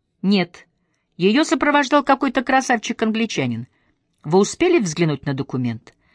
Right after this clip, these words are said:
"Да, только что. А потом сразу вам позвонил. Вы сами сделали перевод?" "Насколько это было возможно в столь сжатые сроки. Прекрасная работа.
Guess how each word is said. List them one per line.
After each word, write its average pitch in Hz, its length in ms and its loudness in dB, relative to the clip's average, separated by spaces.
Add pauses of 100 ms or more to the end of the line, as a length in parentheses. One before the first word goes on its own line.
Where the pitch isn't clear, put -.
(420)
"Да, 214 260 2
только 208 340 2
что. 202 340 -10 (640)
А 180 100 0
потом 269 280 2
сразу 247 360 2
вам 247 200 4
позвонил. 190 580 -2 (760)
Вы 156 140 0
сами 170 320 0
сделали 240 420 2
перевод?" 247 500 -4 (480)
"Насколько 277 420 -2
это 285 140 -2
было 285 180 0
возможно 262 500 2
в 233 60 -8
столь 226 220 -2
сжатые 196 360 -2
сроки. 131 380 -8
Прекрасная 147 580 -6
работа. 117 400 -8